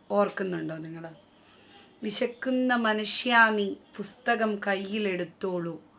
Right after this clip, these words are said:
പുത്തനൊരായുധമാണു നിനക്കത്, പുസ്തകം കയ്യിലെടുത്തോളൂ."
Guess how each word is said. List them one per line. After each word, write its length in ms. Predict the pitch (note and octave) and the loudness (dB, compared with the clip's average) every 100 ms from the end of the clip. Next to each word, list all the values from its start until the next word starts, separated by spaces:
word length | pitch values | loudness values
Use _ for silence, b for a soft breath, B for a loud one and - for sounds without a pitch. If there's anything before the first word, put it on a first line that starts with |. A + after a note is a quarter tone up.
| b b b b - | b b b b -6
പുത്തനൊരായുധമാണു 1800 | B3 - _ D#4 D4 C4 A#3+ G#3+ G#3+ A3+ B3 B3 B3 A#3+ G3+ F#3+ G3+ A3+ | -6 -6 _ 6 6 4 4 6 4 2 -2 0 0 4 4 4 4 2
നിനക്കത്, 840 | G#3 F#3+ F#3 F3+ - G#3 F3+ F3 b b b b _ - | -2 -2 -4 -6 -4 -2 -2 -6 b b b b _ -10
പുസ്തകം 800 | G3+ - _ B3 A#3 G#3+ G#3+ A3 | -8 -8 _ 2 2 0 -2 -4
കയ്യിലെടുത്തോളൂ." 1200 | G3 F#3 F#3 G#3 G3 F3 E3 D#3 - F3 D#3+ D#3+ | -4 -4 -4 -2 -2 -2 -4 -10 -10 -8 -6 -10